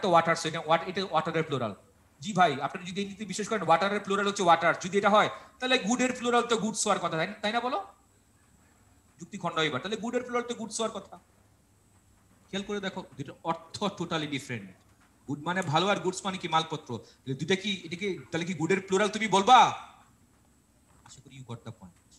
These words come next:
বুঝতে পারছো ব্যাপারগুলোতে, Logical, think logical। এক অঙ্কন বলতেছে money কি count,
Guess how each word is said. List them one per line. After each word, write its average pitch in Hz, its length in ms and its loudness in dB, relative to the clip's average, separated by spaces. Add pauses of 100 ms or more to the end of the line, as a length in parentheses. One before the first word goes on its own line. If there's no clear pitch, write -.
(1600)
বুঝতে - 240 -10
পারছো 120 220 -12
ব্যাপারগুলোতে, 101 500 -16 (100)
Logical, 110 320 -14 (600)
think 175 160 -14 (160)
logical। 120 400 -10 (1500)
এক - 280 -8 (140)
অঙ্কন 185 300 -2
বলতেছে 202 360 -2
money 170 240 2
কি 214 100 -6
count, 185 320 2